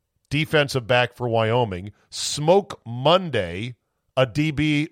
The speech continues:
from Auburn, Storm Duck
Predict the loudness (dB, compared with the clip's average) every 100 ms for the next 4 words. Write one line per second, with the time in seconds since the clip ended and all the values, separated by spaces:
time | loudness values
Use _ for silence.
0 | -6 -4 -4 -2 4 6 6 2 -4 -6
1 | -12 _ _ _ -10 -8 0 4 6 6
2 | 4 -2 4 6 6 2 -4